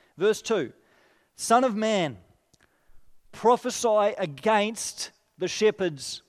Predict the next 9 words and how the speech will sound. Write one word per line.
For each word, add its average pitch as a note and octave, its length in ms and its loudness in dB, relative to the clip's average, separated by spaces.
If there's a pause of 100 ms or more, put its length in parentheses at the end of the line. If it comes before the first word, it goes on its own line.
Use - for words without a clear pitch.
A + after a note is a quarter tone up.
(180)
of C#3+ 140 -4
Israel." F3 460 2 (760)
So E3 480 2 (340)
already G3+ 380 0
the E3+ 80 -4
news F3+ 240 -4
is C#3+ 100 -8
not D#3 180 -6
good C#3 180 -8